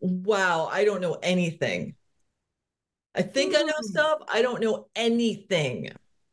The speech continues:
Speaker 2: That's interesting you should say, <laughs> because I'm interviewing another person who specializes in shared death experiences.
Speaker 1: Wow.
Speaker 2: So apparently, um, this is another thing that, uh,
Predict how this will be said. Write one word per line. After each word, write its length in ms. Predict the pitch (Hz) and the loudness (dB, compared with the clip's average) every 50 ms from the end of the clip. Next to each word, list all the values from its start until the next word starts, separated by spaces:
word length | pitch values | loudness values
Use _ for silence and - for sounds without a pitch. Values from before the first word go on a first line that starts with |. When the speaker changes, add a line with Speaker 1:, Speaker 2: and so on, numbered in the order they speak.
| _ _ _ _ _ - - _ _ _ _ _ _ _ _ _ _ _ _ _ _ _ _ _ - | _ _ _ _ _ -20 -20 _ _ _ _ _ _ _ _ _ _ _ _ _ _ _ _ _ 0
Speaker 2:
That's 220 | 165 160 147 - 180 | 0 2 2 2 0
interesting 420 | 180 170 202 190 - - 202 196 | -2 -2 -2 -4 -4 -2 0 2
you 100 | 202 208 | 2 0
should 200 | 202 - 196 - | 0 -4 -4 -2
say, 300 | - 226 247 262 254 - - _ _ | 2 2 2 2 2 -2 -14 _ _
<laughs> 140 | _ _ - | _ _ 2
because 520 | 247 240 - - 226 - 285 240 240 - | 2 2 2 -4 2 2 4 4 4 2
I'm 160 | 302 262 226 208 | 0 0 0 0
interviewing 420 | 214 233 226 214 220 220 214 208 | 0 0 0 0 0 -2 -2 0
another 280 | 196 190 196 202 214 208 | 0 2 2 2 0 -2
person 380 | - 190 175 170 - 175 175 | 0 -2 -2 0 0 0 0
who 80 | 170 165 | 0 0
specializes 800 | - - - 175 175 - 175 165 160 156 156 156 156 151 147 | 0 0 2 2 2 2 0 0 2 2 0 0 -2 -2 -2
in 140 | 160 160 156 | 0 0 0
shared 480 | 143 - - - 170 160 165 160 147 - | 0 -2 -2 0 2 2 2 0 0 -2
death 240 | 151 147 151 - 151 | -2 -2 0 -2 -4
experiences. 1080 | 151 - - - 156 151 147 147 147 - - 135 - 151 147 - - 165 165 165 160 | -4 -4 -4 -2 0 0 2 0 0 -2 -2 -2 0 0 0 0 0 -2 0 0 0
Speaker 1:
Wow. 380 | 165 160 160 160 160 156 156 - - _ _ _ _ _ _ _ _ - | 0 0 0 0 -2 -2 -4 -8 -16 _ _ _ _ _ _ _ _ -12
Speaker 2:
So 420 | - - - 175 165 165 160 165 - | -8 -4 0 0 2 2 2 0 0
apparently, 840 | - 160 - - 190 185 190 196 - - - 165 160 160 160 - | -2 -4 -2 0 0 2 2 0 -2 -2 -2 -2 0 2 2 0
um, 260 | - - 151 156 156 151 | 0 0 0 0 0 0
this 120 | 160 143 | 0 -2
is 100 | 156 143 | -2 0
another 280 | 160 165 165 165 170 170 | 0 2 2 4 2 2
thing 240 | 165 - 156 151 156 | 2 0 0 0 0
that, 260 | 147 - - - 147 | -2 -4 -4 -2 0
uh, 140 | 156 151 | 0 0